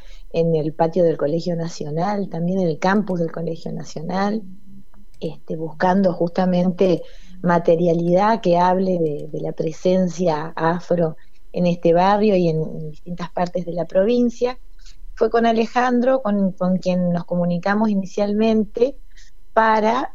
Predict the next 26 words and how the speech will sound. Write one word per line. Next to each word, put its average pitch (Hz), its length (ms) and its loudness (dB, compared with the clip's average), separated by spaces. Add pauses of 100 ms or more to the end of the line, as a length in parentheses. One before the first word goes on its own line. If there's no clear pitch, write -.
(140)
eh, 175 240 0
una 190 220 0
vez 208 100 0
que 214 80 2
tuvimos 196 380 2
la 185 80 0
adhesión 175 400 2
a 196 60 -8
la 175 120 0
ley 180 160 0
del 190 140 -2
ocho 196 240 -4
de 190 120 -2
noviembre 226 840 2
acá 202 420 0
en 196 140 2
Entre 185 360 0
Ríos, 247 540 2 (640)
pensar 233 420 4
en 247 160 4
una 233 220 4
ley 226 340 4
que 226 140 4
hablara 196 480 4
de 185 160 4
afroentrerrianía. 170 1120 0